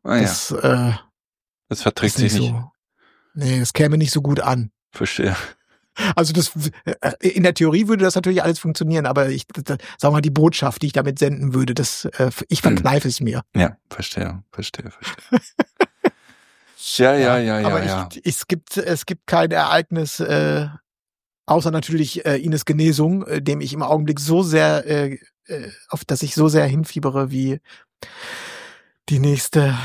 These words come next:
Speaker 1: Siehst du?
Speaker 2: Kite-Session auf der Ostsee.
Speaker 1: Meine, äh, neue Mitbewohnerin hat morgen, äh, zweiundneunzigsten Geburtstag.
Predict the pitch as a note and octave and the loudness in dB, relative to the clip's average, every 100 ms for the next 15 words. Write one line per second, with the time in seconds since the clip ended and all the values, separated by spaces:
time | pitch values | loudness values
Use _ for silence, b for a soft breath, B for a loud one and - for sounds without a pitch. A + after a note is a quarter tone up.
0 | B B B - B2+ - A#2+ B2+ A#2 - | B B B -2 2 2 2 -2 -4 -4
1 | B2 - A#2 A2+ G2+ - A#2 A2+ A2 A#2 | -4 -2 -2 -2 -2 -2 0 4 4 4
2 | A#2+ A2+ G#2 G#2+ A2 A2+ A#2 A#2+ - B2 | 4 4 2 2 4 4 4 2 0 2
3 | B2 B2 A#2+ B2 B2 - A2 G#2+ B2+ A#2+ | 4 4 2 0 0 0 2 2 2 -2
4 | A#2 F#2+ G2+ G2+ - A2+ A2+ A#2 B2+ A#2+ | -2 -4 -2 -2 0 2 4 2 0 -4
5 | B2 A2 A#2 C#3 - E3+ E3+ | -2 0 0 -2 0 -2 -4